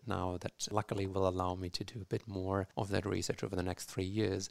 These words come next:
And I will stick to my region, to Southeast Asia, and will look into particularly Cambodia, Thailand, and Indonesia and see how governments and development actors there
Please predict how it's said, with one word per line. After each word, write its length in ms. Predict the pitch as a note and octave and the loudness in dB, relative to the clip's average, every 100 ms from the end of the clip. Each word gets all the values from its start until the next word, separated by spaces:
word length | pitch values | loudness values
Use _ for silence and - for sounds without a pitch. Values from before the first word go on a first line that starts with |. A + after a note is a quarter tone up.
| - | -2
And 120 | G#2 | 2
I 60 | G#2 | 4
will 140 | A#2 | 4
stick 340 | - - - - | 4 4 2 -4
to 100 | B2+ | 0
my 180 | A#2+ | 4
region, 440 | A2+ A2 A2 A#2 G#2+ | 4 4 2 2 0
to 140 | G#2+ | 0
Southeast 480 | - F#2+ F#2+ F#2 - | 0 0 0 -2 0
Asia, 500 | F#2+ F#2+ G2+ G2 F2+ F2+ | 0 0 0 0 0 -2
and 120 | F#2 | -2
will 220 | G2 F#2 | -2 0
look 180 | G2 F#2+ | 0 -2
into 400 | G#2 F#2 F2+ - | -4 -4 -4 -6
particularly 380 | - - - - | -6 -8 -8 -8
Cambodia, 540 | - F#2+ F#2 F#2+ G2 | -2 0 2 2 2
Thailand, 440 | F2+ - F#2+ F#2 F#2 | -2 0 0 0 -2
and 100 | F2+ | -2
Indonesia 880 | F2+ F2+ - G2+ G2+ G#2 G2+ G2 G#2 | -4 -6 -6 -2 0 0 -2 -2 -2
and 160 | G#2+ F#2+ | -2 2
see 320 | - G2+ F#2+ | 2 2 0
how 220 | F#2 F#2 | 0 0
governments 760 | F#2+ F#2+ G2 F#2+ F2+ F2 F2 - | 2 2 2 0 -2 -2 -2 -4
and 120 | F#2 | -4
development 580 | F#2 F#2+ F#2 F#2 G2 F#2+ | -4 -2 -2 -2 -4 -4
actors 320 | F#2+ - G2 | -4 -4 -4
there 440 | - F#2+ F2+ F2+ | -2 -2 0 -2